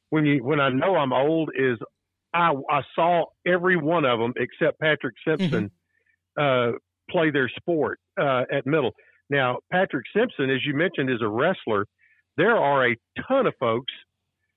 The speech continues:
Speaker 1: that had no idea that Middle had a wrestling program and a really good one
Speaker 2: Mm-hmm.
Speaker 1: in the late, uh, mid to late seventies. Uh,
Speaker 2: Yeah.
Speaker 1: it was short-lived, but Patrick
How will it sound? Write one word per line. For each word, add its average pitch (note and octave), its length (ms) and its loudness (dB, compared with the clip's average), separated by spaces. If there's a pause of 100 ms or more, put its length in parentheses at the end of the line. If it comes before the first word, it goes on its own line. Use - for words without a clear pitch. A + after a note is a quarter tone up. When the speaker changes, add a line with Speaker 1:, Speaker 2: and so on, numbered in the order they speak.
(160)
Speaker 1:
that C#3+ 360 2 (340)
had F3 260 0
no F3 180 2
idea D#3 500 2
that B2+ 160 -4
Middle D#3 340 0
had C#3+ 140 0
a B2+ 40 2
wrestling C#3 520 0
program B2+ 560 0
and C3+ 160 0
a A#2+ 40 2
really D#3 480 0
good F#3 180 2
one G2 260 -4
Speaker 2:
Mm-hmm. C#3+ 400 0 (380)
Speaker 1:
in E3+ 180 2
the D#3 80 2
late, D#3 320 0 (200)
uh, C#3+ 40 0
mid D#3+ 320 0
to E3 100 -4
late D3 240 0 (160)
seventies. B2 480 -2 (240)
Uh, D3+ 60 0 (100)
Speaker 2:
Yeah. C#3 60 2
Speaker 1:
it - 20 2
was B2+ 120 0 (160)
short-lived, E3 720 2 (600)
but B2+ 200 -2
Patrick E3+ 400 -2